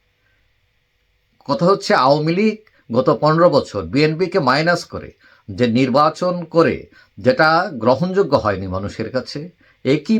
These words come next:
পদ্ধতিতে যদি আওয়ামী লীগকে বেকায়দায় ফেলে, তাদেরকে বাদ দিয়ে নির্বাচন করা হয়, তাহলে সেটাও গ্রহণযোগ্য হবে না। অর্থাৎ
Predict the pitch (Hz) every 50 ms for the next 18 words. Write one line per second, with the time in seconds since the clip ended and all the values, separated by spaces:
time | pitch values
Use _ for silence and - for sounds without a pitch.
0 | 220 - 165 160 123 147 170 165 156 123 - - - 82 - - _ _ _ _
1 | _ _ _ - 95 87 135 151 147 160 165 165 135 120 131 135 139 147 165 160
2 | 175 170 170 - _ - 85 69 - _ _ _ _ _ _ _ _ _ _ _
3 | _ _ _ _ _ _ _ - 101 117 123 - 156 156 156 170 175 170 - -
4 | 101 80 - - 78 _ _ _ _ _ _ _ _ _ _ _ _ - 107 127
5 | 123 151 147 - - 113 123 127 135 120 143 156 135 139 131 120 151 156 156 -
6 | 170 165 160 - 170 165 139 156 175 202 233 233 - _ _ _ _ _ 135 131
7 | 139 151 151 - 160 165 240 226 190 139 127 113 - 113 87 80 - - - -
8 | - - - _ _ - _ _ _ _ _ _ _ _ _ _ _ _ - 113
9 | 143 147 - - 143 110